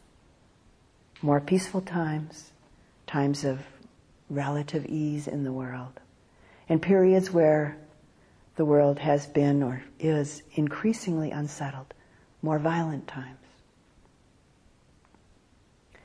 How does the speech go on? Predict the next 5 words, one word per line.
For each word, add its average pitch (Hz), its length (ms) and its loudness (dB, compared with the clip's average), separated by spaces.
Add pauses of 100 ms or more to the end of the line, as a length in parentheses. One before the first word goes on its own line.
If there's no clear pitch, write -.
(120)
This 190 260 4
very 185 320 6
powerful 175 640 0
energy 165 560 0
of 131 340 -8